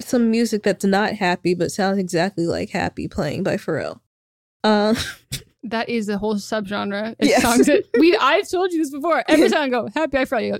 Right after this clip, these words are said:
Speaker 2: "That's not that song." It's the same song.
Speaker 1: It's the same
Speaker 2: It's the same
Speaker 1: song.
Speaker 2: song.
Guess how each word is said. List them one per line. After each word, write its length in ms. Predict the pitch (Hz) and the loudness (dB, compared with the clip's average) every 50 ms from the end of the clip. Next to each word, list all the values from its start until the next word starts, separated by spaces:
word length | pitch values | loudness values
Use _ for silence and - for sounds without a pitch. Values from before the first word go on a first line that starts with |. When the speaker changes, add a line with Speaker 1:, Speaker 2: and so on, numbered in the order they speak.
| - - | -8 -8
Speaker 2:
"That's 200 | 214 196 185 - | -10 -10 -8 -8
not 160 | - - - | -8 -8 -6
that 160 | - - - | -8 -8 -8
song." 240 | - - - - 262 254 254 - _ _ _ _ | -8 -10 -8 -8 -8 -8 -10 -12 _ _ _ _
It's 120 | - - | -20 -10
the 100 | - 285 | -10 -10
same 400 | - - - - 226 220 214 202 | -10 -8 -8 -6 -4 -4 -4 -6
song. 100 | - _ - | -8 _ 0
Speaker 1:
It's 180 | 233 254 233 | 0 0 2
the 100 | - 247 | 0 -2
same 220 | 254 - 196 151 151 | 0 0 -2 -2 -2
Speaker 2:
It's 80 | 180 - | -4 -6
the 60 | - - | -8 -6
same 140 | - 277 277 | -6 -6 -6
Speaker 1:
song. 120 | 214 247 220 | -6 -6 -10
Speaker 2:
song. 40 | - | -12